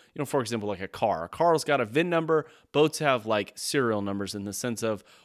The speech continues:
which hull was built. So this is hull, this is number twenty-two of this specific model.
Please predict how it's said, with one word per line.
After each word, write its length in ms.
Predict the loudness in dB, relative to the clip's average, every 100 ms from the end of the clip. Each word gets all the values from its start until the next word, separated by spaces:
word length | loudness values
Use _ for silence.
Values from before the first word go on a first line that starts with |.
| _
which 380 | -2 0 0 -4 -8
hull 340 | -2 4 6 4
was 180 | -2 -4
built. 300 | -4 -6 -6
So 160 | -4
this 240 | -2 -2 -2
is 80 |
hull, 440 | -4 0 2 2 -2 -14 _
this 200 | -4 -2
is 180 | -2 -4 -2
number 360 | 0 2 0
twenty-two 680 | -4 -4 -2 -2 0 0 0
of 220 | -6 -4
this 200 | -2 -2
specific 540 | -6 -6 -6 -4 -6 -2
model. 480 | 2 2 2 -2